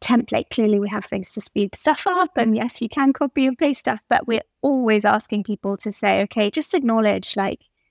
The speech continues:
I'm so sorry to hear that your mum's unwell. Of course we'll fix it for you," rather than just the standard response. So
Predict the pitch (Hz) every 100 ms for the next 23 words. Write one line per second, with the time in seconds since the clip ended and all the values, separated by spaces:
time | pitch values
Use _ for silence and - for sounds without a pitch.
0 | _ _ - 233 - 226 214 220 214 196
1 | 202 202 190 - 202 185 185 190 185 170
2 | - - - 214 - - 202 - 175 -
3 | - - - - - - - 220 _ _
4 | - 226 220 220 214 208 202 196 202 -
5 | 202 - - 190 190 185 202 202 - 127
6 | - - _ _ _ _ - 247 220